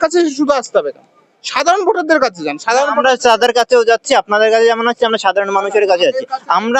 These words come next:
Speaker 2: আমাদের কাজটা করছি, কিন্তু প্রশ্ন হচ্ছে, এই যে বিরোধী দলনেতা অভিযোগটা করলেন আজকে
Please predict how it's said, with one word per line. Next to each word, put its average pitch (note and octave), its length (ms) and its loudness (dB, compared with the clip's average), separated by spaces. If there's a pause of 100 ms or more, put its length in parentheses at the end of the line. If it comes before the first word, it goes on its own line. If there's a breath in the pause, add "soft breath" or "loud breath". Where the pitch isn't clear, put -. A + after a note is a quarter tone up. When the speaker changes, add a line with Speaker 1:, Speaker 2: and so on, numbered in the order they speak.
Speaker 2:
আমাদের C4 240 -2 (100)
কাজটা A3 280 0 (100)
করছি, E3 300 -2
কিন্তু F3 240 -8
প্রশ্ন D#3 240 -2 (120)
হচ্ছে, F3 260 -2 (400 soft breath)
এই F#3 120 2
যে G#3 80 2 (100)
বিরোধী F3 300 0
দলনেতা F3+ 380 0 (140)
অভিযোগটা D#3+ 400 -2 (120)
করলেন F3+ 320 2 (120)
আজকে - 240 -8